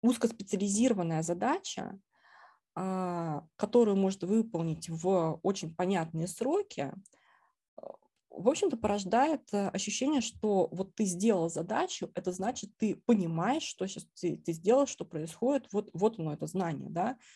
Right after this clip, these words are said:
Все, ты все узнал, поехали дальше, давай следующую задачу. А, э, дальше представь себе, что ты поднимаешься на уровень, например, C P O или лидера, или ди-,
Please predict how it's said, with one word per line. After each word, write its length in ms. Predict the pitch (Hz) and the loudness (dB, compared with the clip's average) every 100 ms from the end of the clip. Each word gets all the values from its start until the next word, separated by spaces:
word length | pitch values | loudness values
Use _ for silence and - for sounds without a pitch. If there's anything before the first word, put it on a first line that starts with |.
| _ - | _ -4
Все, 200 | 202 170 | 0 0
ты 120 | 185 | 0
все 180 | - 208 | 2 2
узнал, 420 | 196 214 311 392 | 2 2 2 2
поехали 400 | - 175 254 190 | -2 -2 -2 -2
дальше, 300 | 175 165 165 165 | 0 0 -2 -2
давай 180 | 214 | -2
следующую 480 | 226 190 185 190 170 | 0 -4 -4 -4 -6
задачу. 520 | 180 165 151 - - - _ _ - - - - - _ _ _ - | -4 -4 -4 -6 -12 -18 _ _ -20 -20 -20 -20 -20 _ _ _ 2
А, 380 | 208 214 196 - | 6 8 6 4
э, 280 | 196 196 190 | 2 2 2
дальше 340 | 190 311 381 - | 4 2 2 -4
представь 360 | 208 240 349 | -2 0 0
себе, 380 | - 202 190 170 | -2 0 0 0
что 180 | - 180 | -2 -2
ты 120 | 226 | -2
поднимаешься 1000 | 226 190 190 214 302 285 - 190 175 - | -2 -2 0 0 -2 -2 -4 -2 -2 -2
на 160 | 185 175 | -2 0
уровень, 420 | 190 240 208 180 | 2 2 2 0
например, 440 | 170 165 180 185 185 | -2 -2 -2 0 -2
C 160 | - 190 | -6 0
P 140 | 180 | 4
O 340 | 180 226 233 185 | 6 6 4 4
или 220 | 165 160 | 2 0
лидера, 560 | 160 226 208 185 170 165 | 4 4 4 2 0 0
или 120 | 160 | -2
ди-, 140 | - | -6